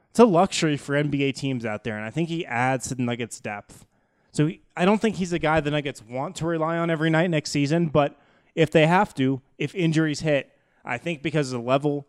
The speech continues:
he played at last season in Spain, where he's been playing for two years now, and just how seamlessly he fits in to the Nuggets' offensive system, he's gonna be a guy that Denver can turn to if it has to. And I don't think he'd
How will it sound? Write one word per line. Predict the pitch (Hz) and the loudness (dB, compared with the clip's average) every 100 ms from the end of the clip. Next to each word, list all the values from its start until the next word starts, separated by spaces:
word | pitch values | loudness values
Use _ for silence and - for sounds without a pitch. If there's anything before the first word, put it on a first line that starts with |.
| _ | _
he | 135 | -10
played | - 135 139 | -4 0 4
at | 139 135 | 2 2
last | 123 135 - | 2 2 0
season | 147 123 123 | -4 -2 -4
in | 117 | -4
Spain, | - 123 127 | -4 -4 -2
where | 120 | -2
he's | 135 | -4
been | 143 | -4
playing | 143 196 156 | 0 0 0
for | 143 | -2
two | - 226 | -2 0
years | 226 185 131 | 4 4 4
now, | 120 135 - _ _ _ _ _ _ - | -4 -6 -8 _ _ _ _ _ _ -4
and | 147 165 | -2 0
just | 170 - - _ _ - | -2 -4 -8 _ _ -20
how | - 156 170 175 | -2 0 2 -2
seamlessly | - - 180 196 175 - 156 | -10 -4 0 0 0 -2 -2
he | 127 123 | -4 -6
fits | - 151 147 | -4 -2 0
in | 139 151 143 _ _ _ | -2 -2 -6 _ _ _
to | - 139 | -10 -4
the | |
Nuggets' | 135 135 110 | -2 -4 -4
offensive | 120 131 135 139 135 120 | 0 0 2 -2 -4 -6
system, | 127 120 - 123 120 _ _ _ | -6 -4 -2 -2 -4 _ _ _
he's | - 214 220 | -6 -4 -2
gonna | 269 | -2
be | 202 208 | 2 4
a | 160 | 4
guy | 135 135 | 4 4
that | 143 127 | 2 2
Denver | 135 135 | 0 0
can | - 139 | -2 -6
turn | - 156 170 160 | -4 -2 0 0
to | 120 117 127 - _ _ _ - | -2 -2 -4 -10 _ _ _ -8
if | 135 | -4
it | 196 | -4
has | 123 120 117 - | 0 0 -2 -6
to. | 113 127 131 _ _ _ _ _ - | -6 -8 -10 _ _ _ _ _ -8
And | 156 | -2
I | 160 | -2
don't | 147 180 208 208 | 4 6 6 2
think | 180 180 - | 0 0 -2
he'd | - 165 139 | -4 -4 -4